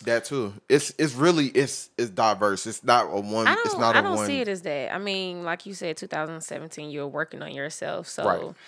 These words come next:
Speaker 2: like, I feel like, you know, I guess you'll know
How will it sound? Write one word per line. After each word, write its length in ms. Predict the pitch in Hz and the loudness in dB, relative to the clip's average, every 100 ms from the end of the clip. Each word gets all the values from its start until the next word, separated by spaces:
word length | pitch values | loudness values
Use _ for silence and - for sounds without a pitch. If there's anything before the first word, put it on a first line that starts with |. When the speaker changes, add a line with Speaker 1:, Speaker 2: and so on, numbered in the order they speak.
| - - - | -20 -20 -8
Speaker 2:
like, 400 | - 165 170 165 - | 0 2 0 -4 -8
I 80 | |
feel 220 | 185 214 190 | -6 -2 0
like, 240 | 180 175 | 0 -2
you 100 | 208 | -6
know, 580 | 202 190 190 180 185 196 _ _ _ _ _ _ _ | 0 0 2 -2 -4 -12 _ _ _ _ _ _ _
I 60 | 170 | -6
guess 260 | 185 190 208 | -4 -4 -4
you'll 240 | 190 180 | -4 -4
know 600 | 175 170 170 165 160 | -4 -2 -2 -4 -6